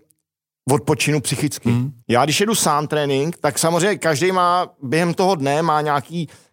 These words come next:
Speaker 1: problémy pracovní, něco, co má v té hlavě a co nemá třeba vyřešený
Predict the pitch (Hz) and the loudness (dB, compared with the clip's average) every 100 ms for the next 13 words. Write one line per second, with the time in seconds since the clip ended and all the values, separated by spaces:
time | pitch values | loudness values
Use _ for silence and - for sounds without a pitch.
0 | _ - 147 156 165 175 - 139 - 165 | _ -2 0 2 2 0 -2 -2 0 0
1 | 170 170 151 147 170 - 156 151 143 - | 0 0 0 0 -2 0 0 0 0 -2
2 | 165 143 139 156 151 165 120 131 151 139 | -2 0 2 2 2 0 -2 -4 -2 0
3 | 151 147 - 151 127 143 - 156 165 | 0 0 0 0 0 -2 -2 0 -2